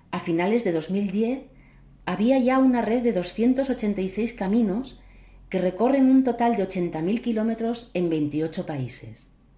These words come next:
El número de peregrinos que llegan a Santiago no ha parado de aumentar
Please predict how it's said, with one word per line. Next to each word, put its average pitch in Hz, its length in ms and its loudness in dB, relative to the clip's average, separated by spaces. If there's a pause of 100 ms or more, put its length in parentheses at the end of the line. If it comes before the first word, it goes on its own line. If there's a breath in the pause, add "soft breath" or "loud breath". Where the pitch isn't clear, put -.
(1200 soft breath)
El 196 160 4
número 302 240 6
de 285 140 4
peregrinos 233 500 0
que 190 100 -8
llegan 214 280 0
a 208 40 -2
Santiago 190 540 -2
no 196 140 -2
ha 202 80 -4
parado 202 320 0
de 175 80 0
aumentar 151 680 -2